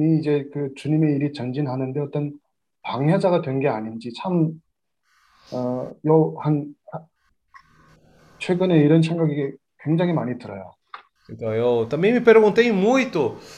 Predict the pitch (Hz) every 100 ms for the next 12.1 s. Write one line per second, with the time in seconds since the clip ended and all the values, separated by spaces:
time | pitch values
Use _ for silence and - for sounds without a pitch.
0 | - 170 170 180 202 202 196 175 175 180
1 | 175 170 175 160 151 143 120 - - 113
2 | 143 143 170 165 147 - 135 131 131 110
3 | 131 214 - 110 98 - - 113 123 120
4 | 123 123 120 - 113 143 247 - - -
5 | - - _ _ - - - - _ _
6 | _ - - _ _ _ - 185 170 180
7 | 160 127 156 151 131 143 135 131 - _
8 | _ _ _ 127 120 117 117 - _ _
9 | _ _ _ - - 139 143 135 151 147
10 | 135 - 110 135 147 135 123 151 196 -
11 | _ _ _ _ _ - 135 139 139 135
12 | 135